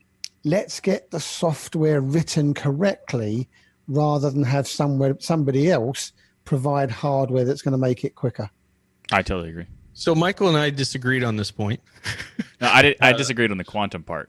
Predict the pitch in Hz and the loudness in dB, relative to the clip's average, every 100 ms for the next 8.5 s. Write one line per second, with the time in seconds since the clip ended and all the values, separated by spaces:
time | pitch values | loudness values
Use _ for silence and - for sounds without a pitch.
0 | - 95 - - 92 165 165 180 175 139 | -12 -14 -14 -16 -4 -2 0 2 2 2
1 | 131 131 156 151 147 135 143 131 156 180 | 0 -2 0 0 -2 -2 0 0 0 -2
2 | 190 190 147 147 147 143 139 139 135 127 | -2 -2 0 0 2 0 -2 -2 -2 0
3 | 123 123 123 120 113 - - 131 117 - | 2 2 0 0 -4 -6 -4 0 0 -2
4 | 117 147 135 117 123 - 120 120 117 120 | -4 -2 0 0 -2 -2 0 0 0 -2
5 | 113 113 110 - 113 117 120 117 110 107 | 0 -2 -4 -4 -2 0 0 0 0 -2
6 | - 110 - 110 110 107 107 117 113 110 | -2 -6 -4 -2 0 0 0 0 0 0
7 | 110 110 110 - 110 104 117 110 104 104 | 0 0 -2 -4 -8 -6 -2 0 0 -2
8 | 107 104 - 117 | -2 -2 -2 -4